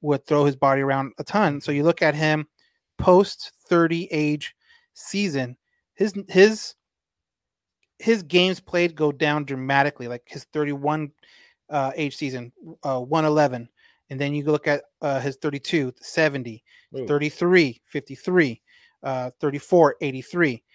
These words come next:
Speaker 1: Kinda comes back up again, but then he never really gets,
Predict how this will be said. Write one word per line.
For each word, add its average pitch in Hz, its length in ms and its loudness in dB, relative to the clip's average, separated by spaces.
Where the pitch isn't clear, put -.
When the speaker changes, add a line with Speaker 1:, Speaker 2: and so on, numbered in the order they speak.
Speaker 1:
Kinda 185 180 4
comes 202 180 2
back 196 200 6
up 196 120 4
again, 180 240 2
but 151 140 -4
then 160 280 2
he 170 100 -4
never 180 260 4
really 165 260 4
gets, 151 440 -2